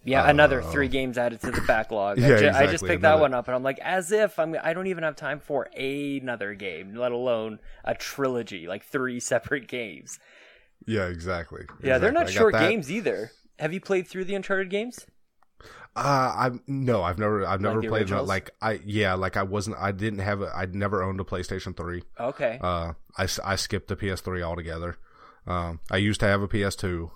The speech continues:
Speaker 2: and then, like I said, then the Xbox three sixty came out, and I pretty much stuck with that from the X-, I had the Xbox and the P-, and the P S two, and then I just went all three sixty.
Speaker 1: Yeah.
Speaker 2: Uh, I just, the online gaming and everything was just so much better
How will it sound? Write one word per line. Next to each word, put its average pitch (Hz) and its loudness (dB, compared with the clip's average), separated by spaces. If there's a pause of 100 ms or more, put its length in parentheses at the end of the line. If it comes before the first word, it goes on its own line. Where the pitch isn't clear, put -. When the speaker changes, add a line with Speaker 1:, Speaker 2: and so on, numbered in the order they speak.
(180)
Speaker 2:
and 87 -4
then, 85 -4
like 85 -2
I 85 0
said, 82 -6
then 85 -6 (100)
the 85 -4
Xbox 87 -2
three 90 -2
sixty 90 -4
came 90 -2
out, 87 0
and 82 -8 (540)
I 90 6
pretty 92 2
much 87 0
stuck - 0
with 92 -2
that 85 0
from 87 -2
the 90 0
X-, 85 -2 (100)
I 87 0
had 92 4
the 95 4
Xbox 92 2
and 85 0
the 85 -2
P-, - -2
and 98 4
the 92 0
P 98 2
S 92 0
two, 85 0
and 82 -4
then 85 -2
I 85 -2
just 85 -4
went 80 -4
all 82 0
three 92 -2
sixty. 82 -4 (200)
Speaker 1:
Yeah. 98 -4 (100)
Speaker 2:
Uh, 85 4 (540)
I 104 12
just, 101 2 (120)
the 104 8
online 107 8
gaming 98 4
and 95 2
everything 92 0
was 90 -4
just - -6
so 98 2
much 92 0
better 87 0